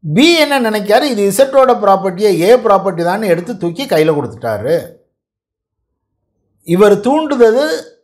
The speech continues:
பி தப்பு பண்ணல, இருந்தாலும் இவரு ஏ என்ன செய்திருக்காரு? அங்க ஒரு தூண்டுதல் இருக்கு அப்படிங்கிறது. அடுத்து நூத்தி பதினொன்னு, liability of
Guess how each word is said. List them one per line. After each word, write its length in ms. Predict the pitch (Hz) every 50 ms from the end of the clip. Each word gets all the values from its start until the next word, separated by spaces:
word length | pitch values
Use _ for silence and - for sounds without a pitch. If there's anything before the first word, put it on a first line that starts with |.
| _ _ _ _ _ _ 143
பி 260 | 165 233 285 294 -
தப்பு 300 | - 185 165 - - 247
பண்ணல, 600 | - 190 190 165 156 147 135 139 165 214 254 262 233 - - - -
இருந்தாலும் 800 | 156 160 185 220 247 262 262 247 247 208 185 175 196 233 254 247
இவரு 600 | 190 160 160 165 175 185 185 190 226 277 294 - - - _ _ _ 131 131
ஏ 220 | 143 170 196 214 202
என்ன 180 | 180 180 214
செய்திருக்காரு? 920 | - - 202 196 196 190 185 175 185 180 180 180 190 190 196 196 196 - _ _ _ _ _ _ _ _
அங்க 300 | - 139 143 151 160 165
ஒரு 240 | 160 156 156 156 156
தூண்டுதல் 560 | - 226 277 302 302 269 262 226 196 175 156
இருக்கு 720 | 151 147 160 - - - 147 160 156 127 107 - - _ _
அப்படிங்கிறது. 600 | 135 127 113 110 113 107 104 98 95 87 82 - _ _ _ _ _ _ _ _ _ _ _ _ _ _ _ _ _ _ _ _ _ _ _ _ _ _
அடுத்து 380 | _ - 233 254 254 254 247 214
நூத்தி 420 | 214 247 294 320 320 320 294 247 247
பதினொன்னு, 840 | 247 233 226 220 220 208 202 196 196 185 151 131 127 151 185 226 233 220 208 - - _ _ _ _ _ _
liability 880 | 156 - 143 160 180 226 269 285 285 277 294 277 269 269 262 - 254 247
of 140 | 240 226